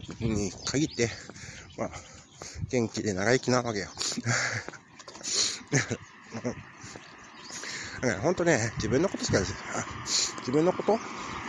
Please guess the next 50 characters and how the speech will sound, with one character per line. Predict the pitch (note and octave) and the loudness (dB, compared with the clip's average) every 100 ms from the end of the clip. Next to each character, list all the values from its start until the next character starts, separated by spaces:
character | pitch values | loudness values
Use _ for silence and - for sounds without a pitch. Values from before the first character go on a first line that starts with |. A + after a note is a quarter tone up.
| - - - - - | -6 -6 -6 -6 2
も | C#3+ | 4
う | |
ほ | A#2 F#3+ | 6 6
ん | A3 | 6
と | G3 | 4
自 | E3 | 6
分 | F3 F#3+ | 8 8
の、 | G3+ F#3 - | 8 8 8
あ | |
の、 | F3+ F3+ | 10 10
余 | E3+ | 10
生 | F#3 G#2+ | 8 8
を | G#2+ G2+ G2 - - - - | 8 8 8 8 6 6 6
楽 | C3+ D3 | 8 8
し | - | 8
む | C3 A#2 - - - - | 8 8 4 -4 -4 -2
こ | D3+ | 0
と | |
し | - | 2
か | B2 | 2
考 | - C3+ B2 | 4 4 4
え | C3 | 4
て | A2 | 4
な | A#2 | 4
い | A2 - - - - | 2 -2 -4 -4 0
じ | C3+ | 0
じ | B2 | 2
い | |
ば | G2 | 2
ば | F2 A#2 | 0 -4
た | F#2 | -2
ち | G2 | -2
は | D#2+ | -2
ほ | - G2+ | 0 2
ん | B2+ | 2
と | C3+ | 2
さ、 | - C#3 - - | 2 2 0 -2
そ | - - - - - | 0 0 -2 -4 -2
う、 | B2 A#2 A#2 - - - - - - - - - | 0 4 2 2 -16 -16 -12 -8 -8 -8 -10 -4
あ | A2+ | 0
の、 | A2+ G2 - | 2 0 0
い | A2+ | 4
ら | A#2+ | 6
な | G3 | 6
い | |
よ | D3 | 4
ね。 | F#2+ | 2
<laughs> | E2+ - - - - C3+ - D#3+ - - - - - - - - - - - - - - - - D#3 D3+ - - | -2 -4 -4 -2 2 2 2 -4 -6 -10 -10 -10 -8 -4 0 0 -2 -12 -6 -4 -2 -4 -4 -4 -2 0 0 0
そ | |
う、 | - | 0